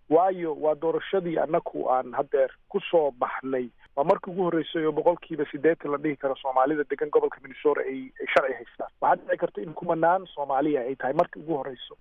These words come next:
ay coday karaan. Ama ha ku qaangaaraan oo hadda siddeed iyo toban sano ha gaaraan ama haddeerba sharciga ha helaan. Marka doorashadan ahmiyad weyn bay noo leedahay. Inaan baranno doorashooyinkan, aan ka qayb galno. Mana ahan dhib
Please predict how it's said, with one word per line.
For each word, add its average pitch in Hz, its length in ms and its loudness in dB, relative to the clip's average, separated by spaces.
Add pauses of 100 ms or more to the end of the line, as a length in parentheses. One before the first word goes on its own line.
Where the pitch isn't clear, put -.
(140)
ay 160 80 4
coday 135 280 2
karaan. 117 320 -10 (200)
Ama 131 180 -2
ha 131 80 2
ku - 120 0
qaangaaraan 131 580 0
oo 131 60 -6
hadda 131 180 -6
siddeed 139 220 0
iyo - 20 -20
toban 135 160 -2
sano 131 120 -4
ha 131 80 2
gaaraan 127 320 0
ama 127 180 -4
haddeerba 139 340 0
sharciga 123 380 -2
ha 123 140 0
helaan. 117 200 -6 (180)
Marka 156 180 0
doorashadan 175 480 2
ahmiyad 151 300 -2
weyn 156 200 0
bay 135 80 -2
noo 131 180 0
leedahay. 123 400 0
Inaan 190 320 2
baranno 156 360 2
doorashooyinkan, 143 760 -4
aan 156 80 2
ka - 120 4
qayb 160 240 0
galno. 127 240 -4 (160)
Mana 262 240 6
ahan 156 240 -4
dhib 165 160 -2